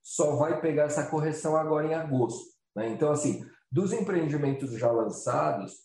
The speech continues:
a gente, como tem mais de setenta por cento vendido, então, de fato, a indexação pelo I N C C tá conseguindo, né, offset aí os aumentos,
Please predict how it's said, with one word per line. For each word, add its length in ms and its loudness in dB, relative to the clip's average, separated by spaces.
a 100 2
gente, 300 0
como 300 0
tem 140 2
mais 280 0
de 60 -8
setenta 420 -2
por 100 -10
cento 340 -4
vendido, 760 0
então, 320 2
de 140 2
fato, 420 0
a 80 0
indexação 840 0
pelo 240 0
I 100 -2
N 160 -4
C 220 -2
C 520 -2
tá 200 0
conseguindo, 880 0
né, 420 0
offset 760 -2
aí 320 0
os 380 -2
aumentos, 880 -4